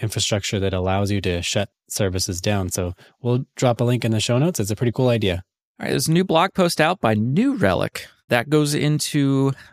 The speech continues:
Speaker 2: Erlang's Observer. So if you haven't heard or, or remembered what Observer is, Observer is a great tool that's built into the Beam.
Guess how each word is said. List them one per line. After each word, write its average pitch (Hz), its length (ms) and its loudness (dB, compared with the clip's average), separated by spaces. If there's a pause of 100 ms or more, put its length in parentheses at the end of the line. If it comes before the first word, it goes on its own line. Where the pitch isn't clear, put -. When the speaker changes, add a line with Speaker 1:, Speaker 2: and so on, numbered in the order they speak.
Speaker 2:
Erlang's 143 380 2
Observer. 120 580 0 (200)
So - 160 -2
if 95 80 -2
you 104 80 2
haven't 101 260 -2 (300)
heard 131 320 2
or, 127 160 2
or 98 100 2
remembered 123 320 4
what 139 220 2
Observer 127 480 0
is, 151 360 0
Observer 120 400 2
is 107 120 0
a 98 40 2
great 117 240 2
tool 139 140 2
that's 113 160 0
built 156 320 2
into 170 240 0
the 135 100 2
Beam. 165 380 4